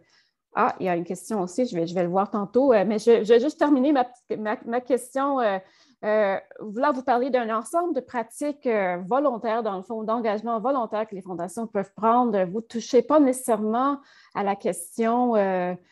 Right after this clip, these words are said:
euh, qui est au bout des lèvres de, de, de, de tout le monde ces temps-ci, qui, qui est, qui est le contingent de versement ou le montant, euh, le montant que les fondations doivent débourser. Est-ce qu'un de vous, une de vous, euh, aimerait, euh, peut-être juste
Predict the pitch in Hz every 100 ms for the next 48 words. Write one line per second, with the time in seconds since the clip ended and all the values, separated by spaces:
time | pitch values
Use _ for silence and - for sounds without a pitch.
0 | _ _ _ _ 196 190 185 190 185 185
1 | 185 185 185 - _ _ _ - 208 202
2 | 190 190 - 202 214 185 269 220 196 202
3 | 262 240 220 180 180 175 - 208 175 -
4 | - 208 214 185 202 214 202 202 254 254
5 | 220 214 196 196 - 240 233 - 208 -
6 | 214 214 220 208 208 - 196 208 190 170
7 | - 190 202 226 202 196 196 202 196 220
8 | 214 - - 202 202 202 208 226 220 214
9 | 196 190 202 185 214 196 202 180 175 -
10 | 185 190 _ _ - _ - 202 - 247
11 | 233 - 240 220 196 262 247 - 233 240
12 | 202 190 240 220 185 180 196 196 208 226
13 | 196 175 175 - - 247 254 - 226 -